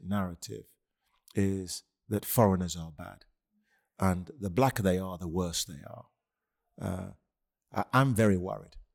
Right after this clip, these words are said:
I'm very worried because the genie is out the bottle and, um, things could get worse before they get better. I,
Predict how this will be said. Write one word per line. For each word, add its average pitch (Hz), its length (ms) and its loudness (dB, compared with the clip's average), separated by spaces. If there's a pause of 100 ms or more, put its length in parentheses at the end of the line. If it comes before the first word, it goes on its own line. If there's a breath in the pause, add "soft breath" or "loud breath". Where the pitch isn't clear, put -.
(220)
I'm 92 140 2
very 113 220 6
worried 110 280 -2
because 95 260 -8
the 82 100 -12
genie 107 340 4
is 95 100 0
out 90 140 -4
the 92 60 -14
bottle 113 320 -4 (920 loud breath)
and, 95 320 2 (220)
um, 101 360 -10 (280)
things 139 300 4
could 107 300 0
get 113 260 2 (460)
worse 113 540 8 (180)
before 101 340 2
they 92 120 -2
get 92 360 -8
better. - 400 -12 (180)
I, 101 220 -8